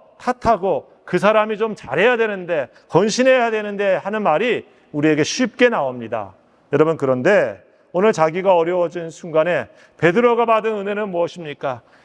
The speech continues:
예수님을 만나고 나오고 하니까 예수님의 그 영광의 빛 앞에서 다른 사람이 보이는 것이 아니라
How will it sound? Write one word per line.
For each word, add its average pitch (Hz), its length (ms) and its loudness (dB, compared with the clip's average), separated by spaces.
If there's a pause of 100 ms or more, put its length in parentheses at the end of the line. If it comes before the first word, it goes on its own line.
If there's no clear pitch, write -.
(100)
예수님을 240 560 4
만나고 220 480 -2
나오고 190 460 -2
하니까 170 640 0 (260)
예수님의 185 460 2
그 185 160 2
영광의 220 500 0
빛 240 200 -6
앞에서 190 600 0 (260)
다른 190 300 2
사람이 262 340 0
보이는 233 380 -2
것이 190 180 0
아니라 170 460 0